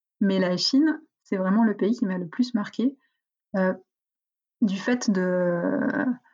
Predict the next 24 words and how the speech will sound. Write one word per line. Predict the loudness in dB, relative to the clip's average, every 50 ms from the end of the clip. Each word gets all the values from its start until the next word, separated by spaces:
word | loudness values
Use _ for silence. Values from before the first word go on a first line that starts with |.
| _ _ _ -4
de | -2 -2
sa | -2 0 -2 -2
culture | -4 -2 -2 -2 -2 -2 0 0 2 2
et | 2
du | 0 0
fait | -2 -4
que | -4
c'est | -4 -2
en | -2 -2
totale | -2 -2 -2 -2 -2 -2 0
opposition | 0 0 0 2 0 0 0 -2 0 2 2 2 2
avec, | 2 0 -2 -4 -6 -8 -8 -4
euh, | -2 -2 0 0 0 -2 -2 -2 -2 -2 -2 -2 -4 -6 -6 -6 -4
avec | -4 -4 -2 -2
la | -2 -2 -2
France | -2 -2 -2 -2 -2 -4 -6 -8
et | -8 -8
ce | -6
qu'on | -6 -6 -4
connaît | -2 -2 -2 -2 -2
en | -4
France. | -6 -6 -8 -8 -8 -10 _ _ _ _ _ _ _ _ _ _ _ _ _
Et, | -2 0 0 0 2 0 0 0
euh, | 0